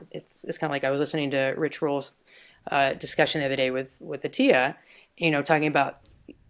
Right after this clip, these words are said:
you know, our trauma, big T's, little T's, whatever.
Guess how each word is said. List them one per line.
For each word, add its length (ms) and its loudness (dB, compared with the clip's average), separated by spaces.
you 140 -4
know, 240 -6
our 120 0
trauma, 480 4
big 160 4
T's, 240 4
little 160 2
T's, 280 2
whatever. 360 4